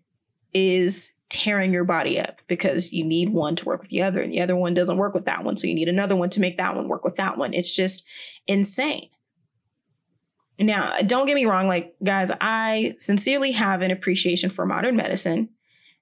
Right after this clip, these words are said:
And I know that some things right now need the help of medication. But I feel like I've said this all over up and down on my Instagram, anywhere that I've,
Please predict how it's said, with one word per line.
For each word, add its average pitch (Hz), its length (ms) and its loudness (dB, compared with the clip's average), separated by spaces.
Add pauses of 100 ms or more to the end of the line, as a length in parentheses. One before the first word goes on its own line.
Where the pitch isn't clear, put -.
And 208 100 0
I 214 140 0
know 220 400 2
that 208 160 2
some 208 180 0
things 196 240 2
right 196 180 0
now 196 380 0 (140)
need 254 360 4
the 247 80 2
help - 360 -2
of 190 200 -2
medication. - 800 -4 (600)
But 175 640 2 (380)
I 208 80 0
feel 214 180 2
like 214 140 2
I've 196 120 2
said 185 200 2
this 185 180 2 (100)
all 185 320 4
over 185 240 2
up 185 100 -2
and 175 100 0
down 170 160 0
on 160 60 -2
my 156 100 0
Instagram, 196 580 2
anywhere 180 320 2
that - 100 -6
I've, - 200 -4